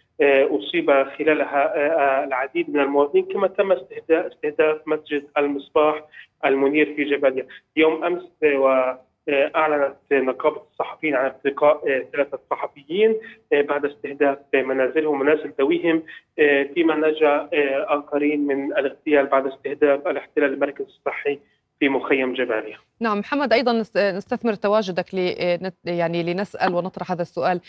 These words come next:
Speaker 2: آم، عما يحدث أيضًا في الداخل المحتل. كان هناك مسيرات لعائلات، آه، الأسرى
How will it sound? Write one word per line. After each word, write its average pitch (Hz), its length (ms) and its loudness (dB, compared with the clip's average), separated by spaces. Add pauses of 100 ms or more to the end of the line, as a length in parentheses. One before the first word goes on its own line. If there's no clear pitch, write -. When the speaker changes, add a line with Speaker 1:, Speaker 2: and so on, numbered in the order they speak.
(240)
Speaker 2:
آم، 180 220 -2
عما 208 220 2
يحدث 196 420 -2
أيضًا 208 240 0
في 165 100 -12
الداخل 165 500 -6
المحتل. 170 520 -4
كان 190 200 -4
هناك 180 320 -4
مسيرات 202 560 0
لعائلات، 170 600 -2
آه، 165 880 -2
الأسرى 196 880 0